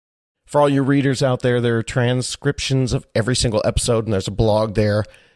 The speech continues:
Uh, if you're more of a video person, check us out on YouTube. That's David Sidoni on YouTube. But you can always go to the website,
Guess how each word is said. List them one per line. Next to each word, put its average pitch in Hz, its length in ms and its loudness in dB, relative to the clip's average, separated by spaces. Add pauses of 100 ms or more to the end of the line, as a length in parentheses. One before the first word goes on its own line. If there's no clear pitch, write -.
(220)
Uh, 90 80 -4
if 92 140 -2
you're 107 80 2
more 101 160 2
of 95 80 -2
a 110 60 -4
video 185 360 0
person, 170 440 0
check - 240 -4
us 101 140 -6
out 92 140 0
on 104 120 -2
YouTube. 170 500 0
That's 104 320 -2 (120)
David 107 340 -2
Sidoni 123 560 0
on 101 120 -2
YouTube. 151 500 -2 (460)
But 123 320 -2
you 131 120 0
can - 200 0
always 156 280 2
go 147 120 0
to 147 80 -2
the 151 120 -4
website, 101 680 -4